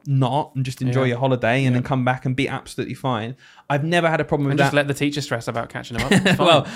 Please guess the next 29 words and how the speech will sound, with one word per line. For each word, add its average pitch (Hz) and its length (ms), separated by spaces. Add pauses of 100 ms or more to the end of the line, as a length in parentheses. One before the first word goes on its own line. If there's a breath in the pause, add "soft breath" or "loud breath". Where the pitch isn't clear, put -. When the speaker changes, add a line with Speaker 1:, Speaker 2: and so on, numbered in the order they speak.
Speaker 1:
I'm 160 140
a 147 60
teacher. 131 340
I 120 100
do 120 100
it 110 80
enough 117 220
for 110 80
other 110 120
children. 113 360
They 117 100
can 120 120
do 110 60
it 113 100
for 120 60
my 113 100
children 139 420
too. - 220
Speaker 2:
<laughs> - 20
Oh, 170 300
I 175 140
Speaker 1:
But 156 160
Speaker 2:
see. 143 200
Speaker 1:
no, 175 160
no. 143 200
But 143 140
my 160 140
point 165 220
is, 131 160